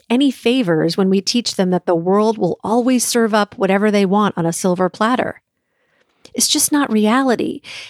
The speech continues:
And I see it all the time as a school counselor that we're setting our kids up to have major challenges in life because we aren't teaching them these basic life skills. Last week, I shared that when we don't set proper boundaries, we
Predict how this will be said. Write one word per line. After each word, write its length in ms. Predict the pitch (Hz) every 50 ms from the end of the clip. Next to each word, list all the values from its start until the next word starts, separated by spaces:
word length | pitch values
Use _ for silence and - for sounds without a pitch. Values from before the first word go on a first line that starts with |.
| - -
And 140 | - 220 240
I 80 | 240
see 240 | 233 - - 294 285
it 100 | 254 - -
all 180 | 220 240 254 269
the 100 | 269 277
time 380 | 277 - 247 247 254 247 233
as 120 | 214 185 -
a 20 | 175
school 300 | - - - 202 190 185
counselor 520 | - - 190 175 185 - - - - -
that 200 | 226 175 170 - - - - - - - -
we're 120 | - 196 180
setting 420 | - - - 269 247 254 277 277
our 160 | 269 254 233
kids 320 | - - - 220 208 170 -
up 220 | 170 196 202 -
to 80 | - 202
have 180 | 190 196 175
major 560 | 175 185 190 208 233 269 285 285 262 262 262
challenges 600 | 240 - - 226 226 233 262 269 240 208 190 170 -
in 120 | 175 175
life 240 | 165 165 165 160 -
because 300 | - 196 - 214 202 185
we 140 | 202 - - -
aren't 400 | 180 196 208 226 233 - - _
teaching 360 | - - 269 254 - 233 196
them 160 | 180 170 165
these 160 | 170 170 170 -
basic 480 | - - 175 175 185 - - 190 -
life 240 | 170 165 170 170 -
skills. 600 | - - - - 165 151 - - - - - - - _ _ _ _ _ _ _ _ _ - - _ _ _ _ _ _ _ _ _ _ _ _
Last 380 | - 220 233 277 330 330 -
week, 220 | 269 254 226 - -
I 120 | - 202
shared 500 | 190 - - - - 202 185 185 180 175
that 160 | - 180 - -
when 160 | 190 190 190
we 100 | 196 202
don't 340 | 185 - 196 214 240 262 -
set 280 | - - 277 254 -
proper 340 | - 233 226 220 - 214 208
boundaries, 640 | 180 185 175 170 170 170 196 220 247 285 302 - -
we 100 | 196